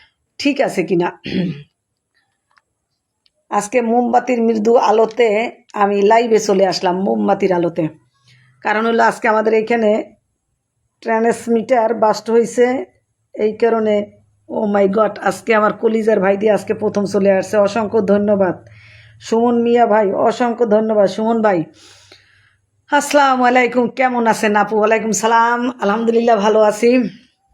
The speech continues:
আজকের লাইভটি একটু স্পেশাল আছে, এই জন্য মানে অন্ধকার, তারপরও লাইভে আসা, এই জন্য। <clears throat> তারপর কি অবস্থা সুমন ভাই, আপনি কেমন আছেন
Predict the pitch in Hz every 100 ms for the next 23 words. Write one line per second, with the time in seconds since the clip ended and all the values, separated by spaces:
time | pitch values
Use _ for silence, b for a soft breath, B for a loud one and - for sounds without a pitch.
0 | _ _ _ _ _ _ b b b b
1 | _ 202 - 233 226 226 233 - 277 277
2 | - - 240 240 233 254 226 208 226 226
3 | 214 208 214 208 240 - 233 240 240 208
4 | 208 220 214 208 220 208 196 B B B
5 | B 190 214 202 208 180 180 143 - _
6 | _ _ _ _ _ _ _ _ _ _
7 | - 214 190 196 180 - - - 220 165
8 | - _ 226 214 254 269 277 269 214 202
9 | 233 277 277 240 240 - 277 294 269 -
10 | 190